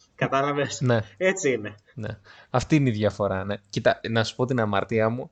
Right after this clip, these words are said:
Speaker 2: Και εμένα ανοίξεις την κατάψυξη, θα, θα βρεις μόνο πάγο και άμα ανοί-, και άμα μπεις στο σπίτι, μόνο ουίσκι θα βρεις.
Speaker 1: Και το ψυγείο άδειο.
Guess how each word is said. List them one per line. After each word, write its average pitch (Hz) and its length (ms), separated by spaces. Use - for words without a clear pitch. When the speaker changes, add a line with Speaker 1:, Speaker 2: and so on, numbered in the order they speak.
Speaker 2:
Και - 100
εμένα 120 260
ανοίξεις 120 480
την 104 280
κατάψυξη, 113 600
θα, 107 300
θα 107 140
βρεις 120 180
μόνο 117 220
πάγο 113 400
και - 140
άμα 120 180
ανοί-, 120 300
και 139 100
άμα 131 160
μπεις 120 160
στο - 120
σπίτι, 131 260
μόνο 123 220
ουίσκι 120 280
θα 95 140
βρεις. 98 340
Speaker 1:
Και 131 100
το 127 100
ψυγείο 139 380
άδειο. 104 460